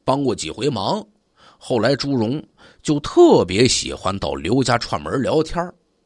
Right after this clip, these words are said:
有一天呢，刘强突然就在他们卧室的床边儿啊，发现了一截儿烟灰。这刘强自己他不抽烟呢，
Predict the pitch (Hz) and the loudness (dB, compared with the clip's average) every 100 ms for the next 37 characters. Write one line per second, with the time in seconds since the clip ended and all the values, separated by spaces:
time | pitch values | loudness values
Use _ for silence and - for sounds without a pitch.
0 | _ _ - 123 110 214 240 170 185 185 | _ _ -6 -4 0 0 -2 -4 -4 -4
1 | 160 _ - - 117 143 262 - 160 196 | -8 _ -20 -14 0 2 2 0 -2 -4
2 | - - 349 320 156 190 156 120 110 - | -4 0 4 4 4 0 -4 -2 -4 -4
3 | 147 113 151 127 - 110 - - - 110 | -4 -4 -2 -2 -2 -4 -8 -10 -6 -4
4 | 202 233 233 220 - - _ - - - | -2 0 0 0 -4 -12 _ -20 -20 -12
5 | - 330 - 262 208 123 98 143 92 - | -4 -2 0 0 0 0 -2 -4 -6 0
6 | 104 160 196 240 233 - 269 262 311 _ | 0 2 2 0 -2 -4 -4 -4 -8 _
7 | _ _ _ _ _ _ _ - _ _ | _ _ _ _ _ _ _ -20 _ _
8 | _ - 330 254 226 311 - - 320 330 | _ 0 2 4 4 6 6 4 0 0
9 | 294 151 120 87 156 208 330 370 226 92 | 4 4 4 -4 -2 -4 -2 -4 -4 -4
10 | - 107 98 98 98 87 | -6 -2 -2 -4 -6 -10